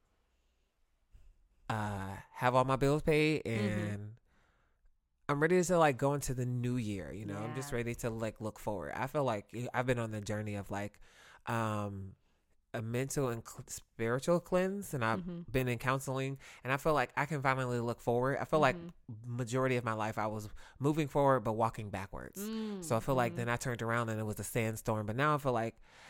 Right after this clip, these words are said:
Speaker 1: I, I felt like I was walking forward and just on coasting for years. But
Speaker 2: Mm.
Speaker 1: now I feel like I can, like, move forward in
Speaker 2: Yeah.
Speaker 1: my life and look towards, like, this next chapters of my life.
Speaker 2: Yeah, again, that's, it's that intentionality.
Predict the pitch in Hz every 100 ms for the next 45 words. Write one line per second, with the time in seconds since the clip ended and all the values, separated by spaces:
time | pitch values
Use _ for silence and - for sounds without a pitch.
0 | - - 156 135 143 185 180 147 143 123
1 | 113 127 143 135 123 135 127 123 117 120
2 | 120 120 110 107 - 143 165 135 113 -
3 | 101 101 101 104 - - 196 156 160 165
4 | 156 135 127 135 139 127 120 - _ _
5 | 113 113 117 123 131 131 123 - 117 117
6 | 107 101 101 110 113 113 113 110 120 120
7 | - - 113 104 - - 104 101 - -
8 | - - 127 117 120 113 113 - - 110
9 | - 101 98 104 - 60 - 50 50 -
10 | 415 403 233 277 294 233 240 - - 254
11 | 247 233 - 240 220 196 214 208 104 -